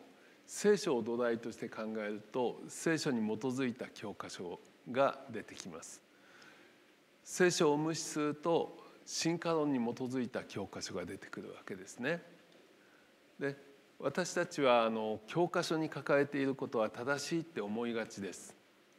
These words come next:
どうですか？教科書間違ってると思って教科書読んできた人、どれぐらいいますか？いないですか？教科書に書いてあることを正しいと思っている人、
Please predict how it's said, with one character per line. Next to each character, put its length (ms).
ど 200
う 20
で 100
す 120
か？ 140
教 260
科 120
書 120
間 140
違 220
っ 40
て 140
る 80
と 100
思 160
っ 20
て 400
教 180
科 120
書 80
読 140
ん 80
で 80
き 120
た 120
人、 280
ど 80
れ 100
ぐ 80
ら 120
い 40
い 40
ま 140
す 80
か？ 220
い 100
な 120
い 60
で 100
す 80
か？ 220
教 200
科 140
書 140
に 100
書 120
い 60
て 100
あ 40
る 80
こ 100
と 120
を 20
正 480
し 40
い 20
と 120
思 140
っ 40
て 180
い 80
る 100
人、 240